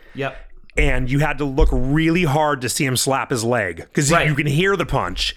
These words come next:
Speaker 2: And if you really, really look for it, you can see him slap his leg, but you have to really look for it.
Speaker 1: One of the best
Speaker 2: Um,
Speaker 1: work punches of all time, dude.
Speaker 2: Yeah, exactly. And he took a couple chops right before that. And for a second, I was like, "Man, were those receipts for the chops he took?"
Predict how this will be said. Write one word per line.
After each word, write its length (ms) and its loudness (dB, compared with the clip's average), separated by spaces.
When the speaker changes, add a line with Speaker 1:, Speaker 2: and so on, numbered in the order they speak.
Speaker 2:
And 160 -2
if 80 -4
you 160 0
really, 520 0
really 400 2
look 280 -2
for 160 0
it, 60 -10
you 80 -12
can 100 -6
see 160 -2
him 80 -4
slap 280 -2
his 120 -4
leg, 220 0
but 160 -8
you 80 0
have 80 -4
to 80 -2
really 380 -2
look 180 -6
for 240 -4
it. 80 -12
Speaker 1:
One 180 -2
of 60 -2
the 80 0
best 240 4
Speaker 2:
Um, 60 0
Speaker 1:
work 160 2
punches 320 -4
of 100 -4
all 140 -4
time, 280 -8
dude. 200 -14
Speaker 2:
Yeah, 440 0
exactly. 520 -4
And 120 -4
he 160 -4
took 160 -4
a 60 -10
couple 200 -2
chops 400 -2
right 140 0
before 340 0
that. 260 0
And 200 -4
for 160 -2
a 40 -8
second, 360 -2
I 40 0
was 100 -2
like, 120 -2
"Man, 280 -2
were 100 2
those 200 2
receipts 420 -2
for 100 0
the 80 -4
chops 340 -2
he 60 0
took?" 320 -4